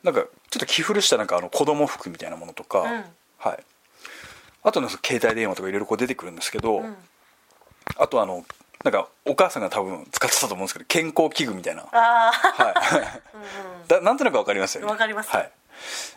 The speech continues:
Speaker 1: で、そういうものも、やっぱその、このヤフーオークションで売っていくと、
Speaker 2: うん。
Speaker 1: あのー、本当に簡単に五万円ぐらいはいくんですよね。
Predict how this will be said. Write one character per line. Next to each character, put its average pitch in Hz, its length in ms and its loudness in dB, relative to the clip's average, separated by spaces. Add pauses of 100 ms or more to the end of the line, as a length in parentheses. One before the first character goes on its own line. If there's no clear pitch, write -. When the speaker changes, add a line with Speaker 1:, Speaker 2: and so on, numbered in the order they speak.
Speaker 1:
で、 202 140 4
そ 330 340 4
う 339 60 6
い 330 80 6
う 330 100 6
も 311 120 6
の 123 100 2
も、 98 400 4 (520)
や 156 60 6
っ - 40 2
ぱ 156 80 4
そ 131 120 0
の、 101 320 4 (520)
こ 185 120 0
の 139 60 4
ヤ 131 100 4
フ - 100 0
ー 202 40 8
オ - 20 4
ー 190 40 0
ク - 60 -4
シ - 60 0
ョ 95 40 -4
ン 87 40 -6
で 92 60 -4
売 101 60 -2
っ - 20 -6
て - 160 -2
い - 40 4
く - 100 -8
と、 143 340 2
Speaker 2:
う - 20 -12
ん。 110 140 -12 (400)
Speaker 1:
あ 107 120 6
の 107 100 2 (420)
ー、 - 40 -8 (220)
本 254 120 2
当 294 80 2
に 226 80 -2
簡 254 260 4
単 254 100 4
に 247 60 2
五 170 160 4
万 220 240 6
円 233 60 0
ぐ 233 80 2
ら 165 60 6
い 107 40 2
は 92 60 0
い 95 60 -6
く 120 160 0
ん 95 120 -4
で - 100 -10
す - 140 -6
よ - 60 -10
ね。 - 160 0